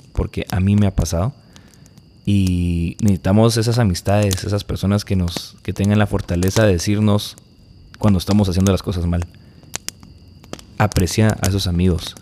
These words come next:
aprecia a esos familiares, que cuando te dicen algo de ti y te afecta y te enoja, para y date cuenta si realmente, pues, ellos tal vez tienen la razón y uno realmente es el que tiene ese problema. Entonces, no solo lo aceptes,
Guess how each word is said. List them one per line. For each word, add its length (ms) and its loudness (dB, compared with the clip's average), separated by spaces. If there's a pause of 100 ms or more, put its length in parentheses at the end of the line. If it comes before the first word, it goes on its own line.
(120)
aprecia 420 0
a 20 2
esos 140 0
familiares, 600 0 (400)
que 100 -10
cuando 260 2
te 120 -6
dicen 300 2
algo 280 2
de 60 0
ti 340 -2 (340)
y 80 -6
te 140 -6
afecta 360 -2
y 40 -2
te 160 -4
enoja, 420 2 (720)
para 340 0
y 60 2
date 240 -2
cuenta 280 0
si 120 -2
realmente, 720 2 (200)
pues, 500 -6 (340)
ellos 240 0
tal 120 -2
vez 100 0
tienen 180 0
la 80 2
razón 320 -2 (220)
y 120 0
uno 160 4
realmente 420 2
es 60 0
el 80 -4
que 100 -12
tiene 400 0
ese 260 -2
problema. 440 -4
Entonces, 400 -4 (1000)
no 140 2
solo 160 4
lo 60 2
aceptes, 540 -4